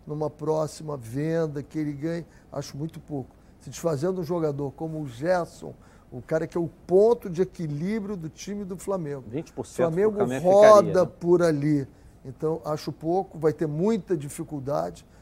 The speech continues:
Speaker 1: Eu vejo o nome de, um monte de nomes surgindo aí,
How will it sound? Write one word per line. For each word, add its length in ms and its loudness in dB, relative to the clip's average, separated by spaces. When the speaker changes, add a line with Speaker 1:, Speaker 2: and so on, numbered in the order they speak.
Speaker 1:
Eu 60 -10
vejo 260 -4
o 20 -6
nome 300 -4
de, 100 -8
um 40 -10
monte 680 -8
de 120 -12
nomes 600 -4
surgindo 600 -6
aí, 200 -4